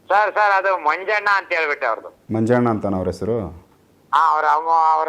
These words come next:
Speaker 1: ಮಿಸ್ಸಸ್ ಹೆಸರು ಲಾವಣ್ಯ ಅಂತ ಹೇಳಿ.
Speaker 2: ಅಲ್ಲ, ನಂಗೆ ಅವ್ರ, ಅವ್ರದ್ದು ಬೇಡ, ಮಂಜಣ್ಣ ಅಂತ ಇವ್ರ ಹೆಸರು.
Speaker 1: ಹೌದೌದು, ಮಂಜಣ್ಣ ಅಂತ ಹೇಳ್ಬಿಟ್ಟು ಇವ್ರ
Speaker 2: ಮಂಜುನಾಥ್
Speaker 1: ಹೆಸರು.
Speaker 2: ಅಂತಾನೆ ಇರ್ಬೋದು mostly. ಮತ್ತೆ ರೇಣುಕಾಚಾರ್ಯ ಹೆಂಗೆ ಚೇಂಜ್ ಆಯ್ತು ಗೊತ್ತಾ?
Speaker 1: ಅದು ಸರ್, ಇದು ಏನಾನ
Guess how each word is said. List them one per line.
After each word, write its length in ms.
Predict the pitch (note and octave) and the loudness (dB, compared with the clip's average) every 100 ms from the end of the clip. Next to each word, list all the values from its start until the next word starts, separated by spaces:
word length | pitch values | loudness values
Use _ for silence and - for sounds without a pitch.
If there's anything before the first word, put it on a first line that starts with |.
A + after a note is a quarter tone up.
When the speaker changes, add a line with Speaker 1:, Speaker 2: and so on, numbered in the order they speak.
| D#3+ | -4
Speaker 1:
ಮಿಸ್ಸಸ್ 380 | E3 G#3 G3+ G3+ | -6 -2 -2 -2
ಹೆಸರು 420 | F#3 G3+ G#3 F3 | -2 0 0 2
ಲಾವಣ್ಯ 420 | D3 E3+ F3+ E3+ | 2 2 -2 -2
ಅಂತ 180 | D#3+ C#3+ | -4 -4
ಹೇಳಿ. 300 | A#2 F#2+ - - _ | -8 -8 -12 -20 _
Speaker 2:
ಅಲ್ಲ, 160 | - A#2 | 0 0
ನಂಗೆ 280 | A2+ A2 G#2 | 2 0 0
ಅವ್ರ, 160 | G#2 | 0
ಅವ್ರದ್ದು 440 | G#2 G2 G#2 G#2+ G2+ | 0 -2 -2 -4 -2
ಬೇಡ, 160 | G2+ | 0
ಮಂಜಣ್ಣ 520 | C3 A#2+ A#2+ C#3 C#3 C3 | 0 0 2 2 2 2
ಅಂತ 220 | A#2+ A#2 | 0 0
ಇವ್ರ 180 | B2+ A#2 | 0 0
ಹೆಸರು. 260 | G2+ F2+ - - _ _ _ _ _ _ C#3 | -2 -6 -8 -12 _ _ _ _ _ _ -2
Speaker 1:
ಹೌದೌದು, 440 | F3 D#3+ D3 B2+ | 0 0 -2 -2
ಮಂಜಣ್ಣ 400 | A#2+ C3+ D3+ D3+ | -4 -4 -4 0
ಅಂತ 240 | C#3+ A#2 | 0 0
ಹೇಳ್ಬಿಟ್ಟು 20 | C3 | -2
ಇವ್ರ 280 | B2 A2+ | -2 0
Speaker 2:
ಮಂಜುನಾಥ್ 220 | A#2+ G#2 G2 | 0 -2 -2
Speaker 1:
ಹೆಸರು. 120 | F#2+ | -6
Speaker 2:
ಅಂತಾನೆ 240 | F2 F#2+ | -4 -4
ಇರ್ಬೋದು 460 | F#2 F2 F2+ E2+ F2 | -4 -2 -2 -4 -4
mostly. 280 | F2 A2+ A#2+ | -8 -6 -4
ಮತ್ತೆ 200 | A#2 A#2+ | 0 2
ರೇಣುಕಾಚಾರ್ಯ 580 | C#3 D3+ D3 - C3+ | 4 4 2 2 2
ಹೆಂಗೆ 220 | B2+ C3 C3 | 4 2 0
ಚೇಂಜ್ 300 | C3 B2 A#2+ | -2 0 2
ಆಯ್ತು 500 | A2 - A2 G#2+ - _ _ _ _ _ _ _ _ _ _ - - _ _ | 0 -2 -8 -8 -18 _ _ _ _ _ _ _ _ _ _ -20 -20 _ _
ಗೊತ್ತಾ? 240 | G#2 G2+ A2 | -4 -2 -4
Speaker 1:
ಅದು 600 | C3+ C3 F3 A3 A3 G#3+ | 0 2 2 0 0 -2
ಸರ್, 240 | G#3+ G#3+ | 0 0
ಇದು 380 | A3 G#3+ G#3 G3+ | 0 0 2 2
ಏನಾನ 400 | G3 G3+ G#3+ G#3 | 0 0 0 2